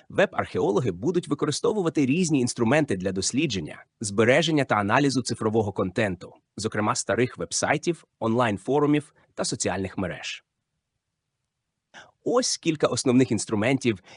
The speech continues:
які їм можуть стати в пригоді. Інтернет-архіви. Найпопулярнішим є Wayback Machine від Internet Archive, який зберігає знімки вебсайтів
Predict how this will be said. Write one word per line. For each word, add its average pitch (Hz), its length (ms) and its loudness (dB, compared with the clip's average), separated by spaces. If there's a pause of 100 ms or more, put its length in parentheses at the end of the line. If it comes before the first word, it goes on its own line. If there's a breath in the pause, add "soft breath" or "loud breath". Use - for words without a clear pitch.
(100)
які 202 300 -4
їм 165 180 2
можуть 135 320 0
стати 104 300 0
в 92 60 -10
пригоді. 82 540 -8 (640)
Інтернет-архіви. 135 1080 0 (340)
Найпопулярнішим 139 960 0 (180 loud breath)
є 123 260 0
Wayback 127 540 2
Machine 104 480 -2 (180)
від 110 280 -4
Internet 127 480 2
Archive, - 600 -6 (260 loud breath)
який 160 300 -4
зберігає 123 640 2
знімки 113 400 2
вебсайтів 151 680 -2